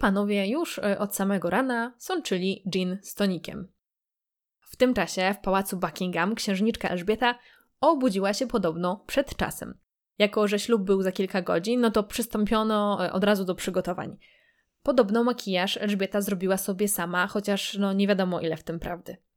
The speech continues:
Nad resztą czuwało jej najbliższe otoczenie oraz jej druhny. To właśnie one podzieliły się tragicznymi i nerwowymi wtedy,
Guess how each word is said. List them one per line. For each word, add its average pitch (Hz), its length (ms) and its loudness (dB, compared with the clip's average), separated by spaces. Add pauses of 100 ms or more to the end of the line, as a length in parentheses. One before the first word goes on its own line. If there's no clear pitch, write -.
(240)
Nad 214 180 4
resztą 285 380 4
czuwało 196 380 2
jej 190 140 2
najbliższe 190 540 -2
otoczenie 185 540 -4 (300)
oraz 196 280 0
jej 277 140 0
druhny. 165 400 -4 (260)
To 226 100 4
właśnie 220 460 2
one 180 380 2
podzieliły 202 500 4
się 208 140 -2
tragicznymi 208 1040 0
i 202 160 4
nerwowymi 202 760 2
wtedy, 196 580 0